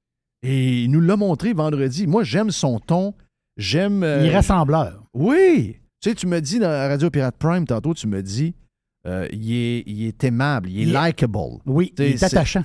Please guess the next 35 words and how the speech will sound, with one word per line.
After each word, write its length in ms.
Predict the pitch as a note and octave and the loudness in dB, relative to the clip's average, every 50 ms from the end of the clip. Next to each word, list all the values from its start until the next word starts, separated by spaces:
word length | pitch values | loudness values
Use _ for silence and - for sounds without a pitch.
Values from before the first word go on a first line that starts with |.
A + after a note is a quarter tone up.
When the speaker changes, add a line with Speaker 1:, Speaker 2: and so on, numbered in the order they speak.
| - - | -4 -4
Speaker 1:
Il 80 | A2+ B2 | -4 -4
est 200 | A#2+ - - G#3+ | -4 0 0 0
attachant, 580 | G#3+ - - E3+ C#3+ - - - F#3+ F#3 C#3 | 0 0 0 -2 -2 -2 -2 0 0 0 0
Eric. 300 | G2 D#2+ E2+ G2 F#2+ G2+ | -2 -2 -4 -6 -6 -6
Donc, 260 | F#2+ G2+ G#2+ G2+ - A#2 | -4 -4 -4 -4 -4 -4
euh, 100 | G#2 F2+ - - _ _ _ _ _ - | -6 -6 -8 -14 _ _ _ _ _ -10
vraiment, 600 | G2+ G#2 C3 D3+ E3+ E3 E3 E3+ F#3+ G3+ G#3 F#3+ - - _ _ _ _ _ _ _ _ - | -4 -2 0 2 2 4 4 2 2 0 0 -4 -8 -14 _ _ _ _ _ _ _ _ -6
euh, 300 | A#2 B2 B2 A#2+ A#2+ A#2+ | -2 -2 0 0 0 0
regarde, 340 | A2+ G#2+ C#3 D#3+ D3+ A#2+ A2 | 0 0 0 -2 -2 -2 -2
euh, 320 | A2+ G#2 G2 G2 F2+ F#2 | -2 -2 -2 -2 -2 -4
extraordinaire 580 | A#2+ - - - E3+ F#3 F3 B2+ B2+ D#3 E3 E3 | -4 -6 -4 -2 -2 0 0 -2 -2 -2 -2 -2
comme 140 | - C#3 B2 | -2 -4 -4
soirée, 420 | - - C3 A#2 A#2 A#2 C#3 D3+ | -4 -2 -2 -2 0 0 -2 -2
vraiment 220 | A#2+ A#2+ C3+ D3+ D#3+ | -2 -2 -2 -2 -2
impressionné. 640 | C#3+ A2 - C3+ C3 - - C3 A2 A2 C3 D3 A#2+ | -2 -2 -2 -4 -4 -2 -2 -4 -4 -2 -2 -4 -4
Du 100 | F2+ F#2+ | -4 -4
monde 220 | A#2 C#3 D3 C3+ | -4 -2 -2 -2
à 60 | A#2 | -2
la 80 | G#2 G2+ | -4 -4
porte 240 | - A#2 - - - | -2 -4 -4 -4 -4
qui 80 | A#2+ | -6
attendait 320 | G#2+ - A2 G2+ G2 A#2 A#2 | -6 -4 -4 -4 -4 -4 -4
pour 180 | A#2 A#2 G2 | -2 -4 -4
rentrer. 280 | G2 F#2+ F#2 F2+ - B2 | -4 -4 -6 -6 -6 -6
Il 60 | C3+ | -4
y 20 | A2+ | -4
avait 120 | G2+ G2+ | -4 -6
une 80 | F#2+ - | -6 -6
capacité. 540 | - - - G#2 - - - - B2+ C#3 - _ _ _ _ _ - | -6 -6 -4 -6 -6 -6 -6 -6 -6 -6 -6 _ _ _ _ _ -4
Donc, 320 | A#2+ B2+ C3 B2+ A2+ - | -2 -2 -2 -2 -2 -2
euh, 260 | B2+ A#2 A2+ G#2+ G2+ F#2 | -2 -2 0 -2 -2 -2
vraiment, 280 | G#2+ C#3+ F3+ A#3+ B3 | -2 -2 0 0 -2
vraiment, 340 | G3 A2 F#2+ G2 A#2+ D3 D#3 | -2 -4 -6 -6 -4 -4 -4
vraiment 220 | A2 F2+ F#2 B2+ B2 | -4 -4 -6 -4 -4
impressionné. 640 | G#2 F#2+ - - A2 G2+ - G2+ F2 E2+ G2+ G#2+ | -4 -4 -4 -4 -4 -4 -4 -4 -4 -4 -4 -6